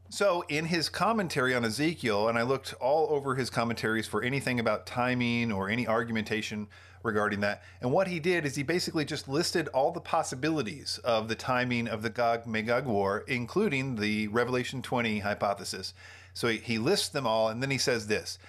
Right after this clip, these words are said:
"Each one of these scenarios has its own objections and problems,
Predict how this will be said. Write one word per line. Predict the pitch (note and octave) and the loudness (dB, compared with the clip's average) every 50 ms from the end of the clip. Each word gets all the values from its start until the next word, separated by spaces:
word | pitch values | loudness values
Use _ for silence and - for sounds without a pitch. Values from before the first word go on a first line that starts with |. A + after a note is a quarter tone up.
| - - - - - - | -20 -20 -20 -20 -6 -2
"Each | F#3 A3 A3 - - | -2 -2 0 -2 -2
one | B3 C4 A#3+ G#3+ | 0 2 2 2
of | F#3+ D#3+ | 0 0
these | E3 E3+ D#3+ | 0 -2 0
scenarios | - - - C3+ B2+ B2 B2 B2 A#2+ A#2+ A#2 A2+ - | 0 -2 -2 0 0 2 2 4 4 2 2 2 0
has | - C#3 C#3 C#3+ D3+ | 0 0 0 0 0
its | D#3 - - | -2 -2 0
own | C3+ C3+ D3 | 0 0 0
objections | C#3+ B2+ A2+ G2+ B2+ A#2+ B2+ B2 - - B2+ B2 B2+ A#2 - | -2 -4 -2 0 0 0 0 0 -2 -2 -2 -2 -2 -4 -4
and | - G#2+ G2+ F2+ | -4 -6 -6 -6
problems, | - - B2+ A#2+ A#2+ A2 F#2+ F2 E2 - - - | -4 -2 0 2 2 0 -2 -12 -14 -14 -16 -18